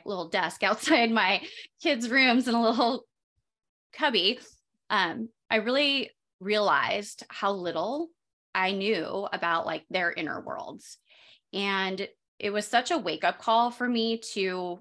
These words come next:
realize that I was totally misbalanced. I was spending all this time in work, caring so much about what everybody there thought of me, thought of my work product, and not as much time really taking care of myself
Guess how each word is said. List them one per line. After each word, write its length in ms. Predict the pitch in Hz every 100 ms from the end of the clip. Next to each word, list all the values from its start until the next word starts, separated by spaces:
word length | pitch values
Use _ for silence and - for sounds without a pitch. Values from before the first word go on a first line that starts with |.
| -
realize 720 | 170 202 190 185 170 165 175
that 300 | - 170 156 -
I 200 | 180 202
was 460 | 277 294 254 - _ _ _ _ _ _
totally 520 | - - 208 233 240
misbalanced. 840 | 220 175 - 147 160 - - - -
I 80 | 175
was 100 | 180
spending 360 | - 175 170 - -
all 160 | 185
this 180 | 196 220
time 160 | 240 208
in 140 | 190
work, 360 | 165 160 165 - _ _ _ _ -
caring 340 | 226 202 180
so 580 | - - - - 226 220
much 360 | 233 202 156 -
about 220 | 170 170
what 140 | 185 -
everybody 420 | 175 185 196 185
there 320 | 165 170 170
thought 300 | 170 - 180
of 100 | 170
me, 260 | 202 190 175
thought 200 | 165 165
of 80 | 165
my 120 | 170
work 280 | 165 180 -
product, 460 | - 165 156 165 -
and 140 | 190
not 200 | 185 190
as 140 | 190 185
much 260 | 160 -
time 500 | - 160 156 180 226 - - - - _ -
really 180 | 185 185
taking 380 | 190 208 202
care 160 | 196 180
of 60 | 165
myself 640 | - - 220 151 214